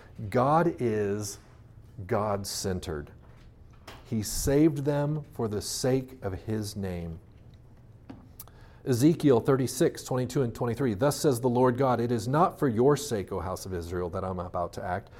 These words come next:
but for my holy name, which you have profaned among the nations where you went. I will vindicate the holiness of my great name, which has been profaned among the nations, which you have profaned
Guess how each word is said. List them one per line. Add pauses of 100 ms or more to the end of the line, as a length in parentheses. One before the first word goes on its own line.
(180)
but
for
my
holy
name,
which
you
have
profaned
among
the
nations (340)
where
you
went. (200)
I
will
vindicate
the
holiness
of
my
great
name, (320)
which
has
been
profaned (160)
among
the
nations,
which
you
have
profaned